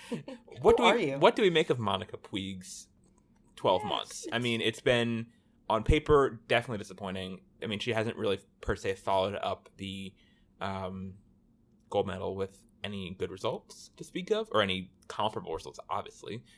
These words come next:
Speaker 2: But even, like, it's just been, it's been a lot of, uh, unremarkable r-,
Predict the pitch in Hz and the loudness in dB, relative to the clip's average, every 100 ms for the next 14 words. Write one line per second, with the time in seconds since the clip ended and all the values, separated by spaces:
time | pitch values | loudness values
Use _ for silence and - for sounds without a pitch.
0 | _ 101 104 101 95 87 - - - 101 | _ -6 -4 -4 -4 -6 -8 -20 -12 -6
1 | 95 107 - 110 98 - - 107 98 95 | -6 -8 -6 -4 -4 -8 -8 -4 -2 -2
2 | 95 95 98 98 98 95 95 _ _ _ | -2 -6 -6 -6 -6 -8 -12 _ _ _
3 | _ _ _ _ _ _ _ - 104 98 | _ _ _ _ _ _ _ -6 -2 0
4 | 95 90 87 76 _ _ - | -2 -4 -6 -6 _ _ -14